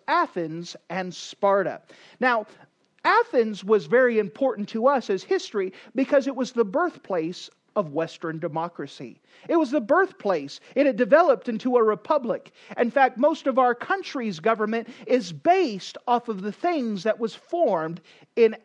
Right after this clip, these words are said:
Athens, from government, constitution, laws, courts. All of this is based off of what the Athenians had started. Now, in contrast to the Athenians, you had the Spartans.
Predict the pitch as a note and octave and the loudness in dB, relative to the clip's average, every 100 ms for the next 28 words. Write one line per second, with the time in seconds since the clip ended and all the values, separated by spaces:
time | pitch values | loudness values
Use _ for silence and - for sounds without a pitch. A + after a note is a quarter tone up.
0 | A3+ A#3+ B3 F#3 A#2+ G#2+ - - _ - | -4 -4 -2 -6 -8 -14 -20 -20 _ 2
1 | A#3+ F#3+ D3+ C4 A#3 G3 D#3+ - - C4+ | 2 2 0 0 0 -4 -8 -10 -4 -4
2 | C4 A3+ C4+ B3 - F3 E3+ A3+ C4+ G#3+ | -4 -6 -2 -2 -2 -6 -2 2 4 2
3 | D#3 D3 - - D#4 C4+ D#3 - - - | 0 -6 -14 -2 4 4 2 -6 -20 -20
4 | - _ C4 F4+ A4 F4 G#3 A3 A#3 F3+ | -20 _ 4 6 6 2 2 2 0 -4
5 | E3+ C4 A3+ G#3+ F#3+ F#3+ G3 F3 G3+ F#3+ | -2 -2 -2 -4 -4 -4 -8 0 0 2
6 | G#3 F#3+ - E4 F4 B3+ F3 D3+ D#3+ - | -2 -2 -4 -2 0 0 -4 -6 -10 -12
7 | _ _ - F3+ D#3+ - G3+ G#3+ E3+ - | _ _ -4 -4 -4 -4 0 0 -2 -14
8 | - _ _ _ _ _ _ A3 C#4 G#3+ | -20 _ _ _ _ _ _ 2 2 2
9 | - _ _ _ _ _ _ _ _ _ | -6 _ _ _ _ _ _ _ _ _
10 | D4 D4 - - A#4 - A3+ G3+ G#3 - | 0 0 -2 -2 -2 0 0 0 -4 -8
11 | C4+ B3 F#3+ F#3+ E3+ - F4 G#3 F3 G3+ | -2 -2 0 -2 -2 -2 -2 -2 -4 -8
12 | - _ _ G3 G#3 F3+ E3+ F3+ - A3+ | -12 _ _ -4 0 0 -2 -6 -4 2
13 | G#3 D3+ A#2+ - - | 2 2 -8 -16 -20